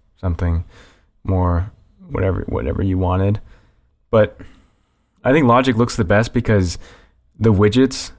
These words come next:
those software instruments that you're using, and the, and the windows that they pop up, like the E Q and the, um,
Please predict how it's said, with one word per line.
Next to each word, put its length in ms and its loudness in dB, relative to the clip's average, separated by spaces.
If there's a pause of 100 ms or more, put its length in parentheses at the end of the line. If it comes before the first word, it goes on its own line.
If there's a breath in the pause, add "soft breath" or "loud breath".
(160)
those 360 2
software 540 0
instruments 460 0
that 80 2
you're 120 0
using, 540 0
and 300 0
the, 360 -2
and 140 0
the 60 0
windows 320 2
that 120 0
they 120 -2
pop 280 -4
up, 260 -2
like 280 -4
the 280 -2
E 100 0
Q 560 0 (560 soft breath)
and 360 0
the, 200 2
um, 560 -2